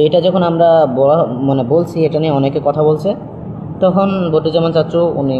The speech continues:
বলছে যে কলরবের জন্য অফিস নেওয়া হইতেছে, একটা বিল্ডিংয়ে বায়না দেওয়া হয়েছে, চল্লিশ লাখ টাকা বায়না দিয়েছে, যে আগে থেকে টাকা দিয়ে রাখছে চল্লিশ লাখ টাকা, যে ওই ফ্ল্যাটটা কলরবের নামে হবে। কিন্তু পরবর্তীতে খোঁজ নিয়ে জানা গেছে যে এই কলরব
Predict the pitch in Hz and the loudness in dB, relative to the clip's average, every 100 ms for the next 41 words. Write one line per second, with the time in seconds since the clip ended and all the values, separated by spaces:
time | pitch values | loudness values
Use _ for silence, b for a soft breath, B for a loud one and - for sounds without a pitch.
0 | 120 123 147 156 180 143 151 151 151 151 | -2 -2 -2 -2 0 2 2 2 0 0
1 | 156 - - - - - - 139 151 143 | -2 -4 -12 -14 -16 -8 -4 -4 -4 -2
2 | 143 156 160 185 233 165 - - - - | 0 0 0 0 0 -2 -4 -14 -16 -18
3 | - - - - 139 147 139 143 160 175 | -18 -18 -14 -10 -4 -2 -2 0 0 0
4 | 139 139 139 147 139 135 175 175 143 147 | 0 2 2 2 2 0 -4 -2 -2 -2
5 | 143 - 147 139 131 135 135 135 135 131 | -4 -4 -2 0 0 0 -2 -4 -4 -4
6 | 127 - - 131 143 147 139 139 143 156 | -4 -8 -6 -2 0 0 -2 0 0 0
7 | 160 - 165 165 165 165 185 185 113 - | 0 0 0 0 -4 -2 0 0 -2 -10
8 | - - - 139 143 147 139 131 - 180 | -16 -16 -4 0 2 2 0 0 -2 0
9 | 127 123 123 127 123 117 104 104 - - | 2 2 2 0 -2 -4 -6 -8 -14 -16
10 | - - - - - - - - - 139 | -16 -16 -16 -16 -16 -18 -16 -14 -8 -2
11 | 151 165 180 180 185 - 170 160 185 180 | 2 4 2 0 -4 0 0 2 2 2
12 | 180 185 185 180 190 190 - - - - | 2 2 0 0 0 -2 -8 -16 -16 -16
13 | - - 160 160 160 143 - - - - | -16 -6 -2 0 -2 -4 -10 -14 -14 -14
14 | - - - - - - - - 147 151 | -16 -16 -16 -16 -16 -16 -18 -6 0 4
15 | 151 143 | 4 2